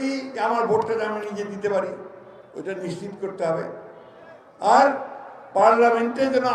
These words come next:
আমার কথাগুলো নিয়ে পার্লামেন্টে যেন আলাপ হয়। এই যে অন্যায়, অত্যাচার, নির্যাতন, জিনিসপত্রের দাম বাড়েছে,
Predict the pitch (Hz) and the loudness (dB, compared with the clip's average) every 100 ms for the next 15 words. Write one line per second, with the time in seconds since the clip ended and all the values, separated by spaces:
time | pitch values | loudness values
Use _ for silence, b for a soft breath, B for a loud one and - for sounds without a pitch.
0 | 220 233 247 240 202 202 185 233 240 226 | 0 2 2 2 -2 0 -2 2 2 2
1 | 220 226 226 214 208 208 214 220 190 196 | 2 0 2 -2 -2 -4 -6 -4 0 0
2 | 196 147 147 - - - - - - - | 0 -2 -4 -8 -14 -18 -20 -20 -20 -20
3 | - - - 202 247 247 254 247 233 - | -20 -20 -2 2 4 6 8 8 8 2
4 | - - - - - - - - - - | -12 -16 -18 -18 -20 -20 -20 -20 -20 -12
5 | 180 208 226 226 226 220 214 - 226 226 | -6 -4 2 4 6 6 4 4 4 6
6 | 202 196 208 214 220 214 208 - - - | 4 4 -2 4 4 6 4 2 -4 -12
7 | - - - - - - - - - - | -16 -18 -20 -20 -20 -20 -20 -20 -20 -8
8 | 226 233 214 226 220 214 208 214 202 196 | -6 -4 4 4 4 4 4 4 4 4
9 | 214 202 | 4 4